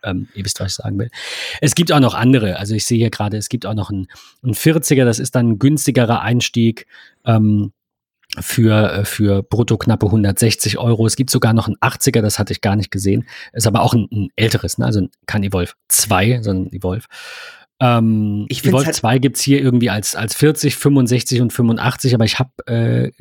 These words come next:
Speaker 1: glaub ich, äh, irgendwo gelesen, dass auch noch ein fünfundsiebziger kommen soll. Äh, so, von daher drei, vier zur Auswahl und die sind aber mit Ausnahme des eben auch genannten fünfundachtzig, also Evolve zwei, fünfundachtzig,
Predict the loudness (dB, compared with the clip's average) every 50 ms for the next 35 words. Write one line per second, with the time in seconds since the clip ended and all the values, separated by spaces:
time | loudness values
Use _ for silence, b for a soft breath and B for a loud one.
0 | -8 -4 -2 0 0 2 2 2 0 0 -4 -8 -8 -8 -6 -6 -4 -4 -4 -2
1 | -2 -2 -2 -2 -4 -4 -4 -4 -2 0 0 0 0 2 2 2 2 2 2 2
2 | 2 2 2 2 4 4 4 4 4 4 2 2 0 -2 -2 -2 -2 0 0 0
3 | 0 0 0 -2 -4 -2 -2 0 0 0 0 -2 -4 -4 -4 -4 -4 -2 0 0
4 | 0 2 2 2 4 4 4 2 0 -2 B B B B B B B B B B
5 | B B B B -2 2 4 4 4 2 2 2 2 2 2 2 2 2 4 4
6 | 4 2 2 2 2 2 2 2 2 2 2 2 2 0 -6 -4 -2 -2 -2 -2
7 | -2 -2 -2 0 0 -2 -4 B B B B 0 0 2 2 0 0 2 2 2
8 | 2 2 0 -2 0 2 2 4 2 2 0 -2 _ -2 2 4 4 4 4 2
9 | 0 -2 -2 -2 -2 0 0 0 0 -2 -4 _ _ _ -2 -2 -2 0 2 0
10 | 2 2 2 0 0 0 2 2 2 2 0 0 -4 -8 -4 0 2 2 4 4
11 | 2 0 0 -2 -4 -4 -4 -4 -10 -6 -2 -2 -2 -2 -6 -10 -14 _ -8 -4
12 | -4 -2 -2 -4 -2 -4 -4 -4 -4 -6 -8 -4 -2 -2 -2 -2 -4 -4 -4 -4
13 | -2 -2 -2 -4 -6 -6 -6 -10 -10